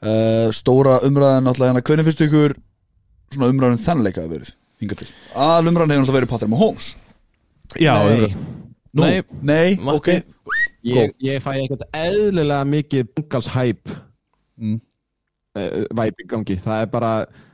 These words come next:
Speaker 3: nú er Joey Brr og allt þetta og hann er í viðtölum alls staðar og klippur á honum alls staðar í einhverju og mér finnst bara, ég, ég veist, allavega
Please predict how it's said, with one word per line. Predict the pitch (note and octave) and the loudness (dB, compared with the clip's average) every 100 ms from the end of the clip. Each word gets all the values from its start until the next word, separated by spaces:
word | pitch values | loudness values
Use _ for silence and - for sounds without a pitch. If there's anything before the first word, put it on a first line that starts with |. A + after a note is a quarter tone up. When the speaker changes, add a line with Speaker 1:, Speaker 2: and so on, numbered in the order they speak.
| - | -6
Speaker 3:
nú | A#2 B2 | -2 0
er | B2 A#2 | 0 -2
Joey | A2 C#3 C3 | 0 0 0
Brr | A#2 C#3+ D3+ D3 C#3 | 0 0 2 2 0
og | A#2+ A#2 A#2+ B2+ | 0 0 0 -2
allt | - | -2
þetta | C#3 D3 | -2 -2
og | A#2+ | -2
hann | B2 C3 | -2 -2
er | |
í | B2 | 0
viðtölum | C#3 C#3 C#3 C3 | -2 -2 -4 -4
alls | C3 | -4
staðar | C#3 C3+ B2 | -2 -2 0
og | A#2+ A2 | -2 0
klippur | C#3 - C3 | -2 0 -2
á | C3 | -2
honum | B2+ | -2
alls | B2+ | -4
staðar | - B2+ B2 A#2+ _ B2+ | -2 -2 -2 -4 _ -4
í | B2 | -2
einhverju | A2 G#2 F2 | -2 -2 -2
og | |
mér | G#2+ A2 | -2 -2
finnst | A#2 - | -4 -2
bara, | A#2+ A2 G#2 _ _ _ _ - | -2 0 -4 _ _ _ _ -6
ég, | A2 - | -4 -2
ég | A#2+ | -2
veist, | B2 - - _ _ - | -2 -6 -20 _ _ -10
allavega | G#2+ G#2 G2+ | -6 -4 -4